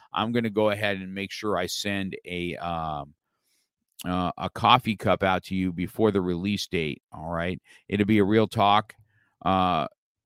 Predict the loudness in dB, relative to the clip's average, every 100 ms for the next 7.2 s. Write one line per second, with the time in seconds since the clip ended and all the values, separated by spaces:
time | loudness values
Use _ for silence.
0 | _ -4 0 0 0 0 2 4 2 4
1 | 4 4 0 -2 2 2 4 2 2 2
2 | 0 -2 -2 -2 -2 -2 -2 -2 -6 -12
3 | -20 -8 -4 -2 -4 0 2 4 2 0
4 | 2 2 0 -4 -20 -6 -2 0 2 0
5 | 0 2 2 2 -2 -4 -2 0 -2 -6
6 | -6 -2 -2 -2 -4 -4 -4 -4 -6 -6
7 | -6